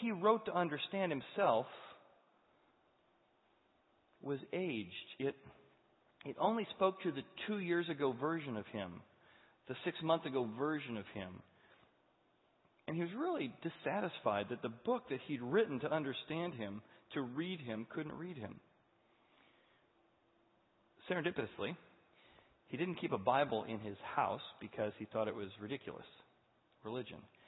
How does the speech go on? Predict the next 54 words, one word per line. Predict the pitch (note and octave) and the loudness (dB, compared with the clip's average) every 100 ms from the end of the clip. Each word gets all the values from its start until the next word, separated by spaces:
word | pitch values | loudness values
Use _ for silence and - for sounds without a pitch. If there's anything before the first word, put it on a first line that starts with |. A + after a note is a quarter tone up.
| - | -10
His | - B2 | -6 -4
wife | C#3+ C4 A#3 - | 2 2 2 -2
happened | E3 F#3 E3+ | 0 0 0
to | |
bring | A#2 C3+ | 0 0
home | C3+ | 2
a | A#2+ | 2
Bible | G2 B2+ B2+ A2+ | 4 6 4 0
for | A2 | -4
the | G2 - | -6 -4
first | C3+ C#3 - | -4 -6 -8
time | A#2+ G#2+ F#2 - - - | -2 -2 -4 -10 -12 -8
just | F3+ F3+ | -8 -6
as | D3+ | -4
he's | B2+ - | -4 -2
coming | C#3+ B2 | 0 2
out | A#2 | 0
of | |
this | A2 G#2+ | 0 -4
experience. | - - A#2+ G2 F2+ - - - - | -10 -6 -4 -4 -6 -14 -20 -14 -8
And | |
he | C3 | -6
says, | B2+ - | -4 -2
"Let | F#3 | -2
me | A2+ - | -2 -2
try | C3+ | -2
reading | A#2 A#2 G#2 F2+ | -2 -4 -4 -8
it." | - - - - - | -12 -16 -20 -20 -10
He | C#3 | -8
says | C#3+ | -6
he | C3+ | -4
began | A#2 A#2+ F3 | -4 -4 -4
to | D#3+ | -4
read | A2+ C#3 C3+ | -4 -4 -4
this | A#2 - | -8 -4
book, | B2+ G2 - - - - | -2 -2 -6 -18 -14 -8
and | A#2 - C#3+ | -8 -2 0
unlike | E3+ D3+ B2+ - | 0 0 -4 -4
any | F3 | -2
other | F3+ D3+ | -2 -2
book | B2 C#3 D3+ - | 2 0 0 -4
he'd | C3 | -6
ever | B2+ C#3 | -4 -2
read | C3 D#3 | -2 0
before, | C3 - G2+ G2 - - | -4 -4 -2 -4 -6 -12
he | - - | -10 -4
felt | C#3+ D3 | -4 -4
it | - | -6
could | - G#2 | -8 -6
read | B2 C3 | -6 -6
him. | G#2 G#2+ F#2 - - - - - _ _ - | -6 -6 -6 -12 -20 -20 -20 -20 _ _ -4
And | C#3+ | -4
it | |
could | C#3 | -2